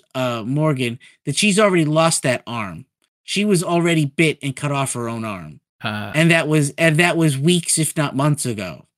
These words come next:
Speaker 2: Right.
Speaker 1: And that she is infected, but for some reason,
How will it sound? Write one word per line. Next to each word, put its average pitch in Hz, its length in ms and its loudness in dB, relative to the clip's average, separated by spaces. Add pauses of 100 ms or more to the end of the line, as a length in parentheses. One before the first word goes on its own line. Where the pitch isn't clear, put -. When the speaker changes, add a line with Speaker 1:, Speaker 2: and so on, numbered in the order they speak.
(140)
Speaker 2:
Right. 101 480 -6 (300)
Speaker 1:
And 160 560 0 (260)
that 156 460 0 (500)
she 233 400 0
is 185 300 0
infected, 170 920 0 (220)
but 151 160 -2
for 151 140 -4
some 165 280 0
reason, 170 500 2